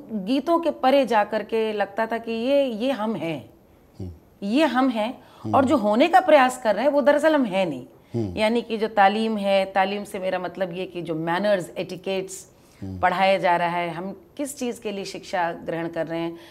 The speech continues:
Speaker 1: ज़िंदगी का मरकज़ क्या है, क्या मकसद है, कहाँ जाना है, और कहीं ना कहीं दौड़ दौड़ के वापस जड़ें बुलाती थी। तो मुझे लगता है कि एक लंबी यात्रा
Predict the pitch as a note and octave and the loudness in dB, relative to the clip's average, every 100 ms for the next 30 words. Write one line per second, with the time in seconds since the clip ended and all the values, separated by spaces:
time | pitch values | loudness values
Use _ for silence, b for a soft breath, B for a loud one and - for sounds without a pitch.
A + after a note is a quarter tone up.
0 | B B - E3+ G#3+ A#3+ A#3+ C#4 B3+ A#3 | B B -12 -2 0 2 0 2 2 2
1 | A3 G#3 A#3+ A#3+ - F3 F3 G3+ - C#4+ | 0 -2 -2 -2 0 0 0 -4 2 4
2 | C4 G3+ - E3 E3 D3+ G#3 A#3+ C#4+ A3 | 2 0 -6 -8 -8 -6 -4 0 0 0
3 | E3 D#3 - - _ b b b b - | -4 -8 -14 -20 _ b b b b 2
4 | A#3 B3+ C4+ E4 E4 D#4+ D#4+ A#3+ C4 C4 | 2 4 4 6 4 4 2 6 4 4
5 | C4+ C4+ C4 A3 G#3+ A3 - - D4 E3+ | 2 2 0 0 0 -4 -6 -20 -12 -4
6 | F#3 G3 F3 D#3+ D3+ F3+ E3+ - - G3+ | -2 -2 -2 -4 -4 -8 -12 -16 -10 -8
7 | G#3 A3 A#3+ A#3+ A#3+ A#3+ A#3+ A#3 A#3 A3+ | -4 -2 -2 -2 -4 -4 -2 -4 -2 -4
8 | G3+ G3+ G#3+ A#3+ A#3 G3+ G3+ G#3 G3+ G#3 | -2 -2 -2 0 0 0 2 4 4 2